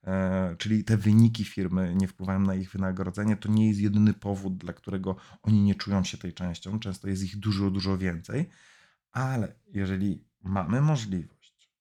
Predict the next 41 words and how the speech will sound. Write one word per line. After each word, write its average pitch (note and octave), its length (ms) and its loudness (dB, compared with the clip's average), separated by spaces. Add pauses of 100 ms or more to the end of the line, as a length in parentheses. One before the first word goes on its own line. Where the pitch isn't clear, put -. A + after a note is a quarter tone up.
(120)
i F2+ 240 -4 (400)
jesteśmy F2+ 480 -6
w D3+ 40 -4
stanie G2 280 -4
to - 140 -16
zrobić, - 420 -20
to F2 120 -12
zastanówmy F#2 680 -4
się, F#2+ 340 -4 (320)
w F#2 60 -12
jaki - 220 -8
sposób G#2 720 -10 (720)
nasi G#2 340 -2
ludzie G#2+ 520 0 (480)
mogą G2+ 460 2
mieć F#2 320 2
wpływ - 640 -6 (200)
na F#2 140 -4
firmę, F2+ 480 0
na D#2+ 160 -2
jej F2 200 0
rozwój E2+ 540 -4
i G#2+ 40 -4
na F#2+ 120 -2
jej F#2 140 0
wyniki. G#2+ 580 0 (460)
Bo F2 60 -20
jeżeli F2 280 -4
na F2+ 80 2
nie F2 160 0
mają F#2 500 -2 (160)
i F#2+ 40 -6
na E2+ 140 -4
to, - 100 -18
czy - 120 -18
firma F2 280 -4
się - 160 -8
rozwija, F2+ 520 -2
czy - 380 -12
się F#2+ 200 -6
zwija, F#2 560 -4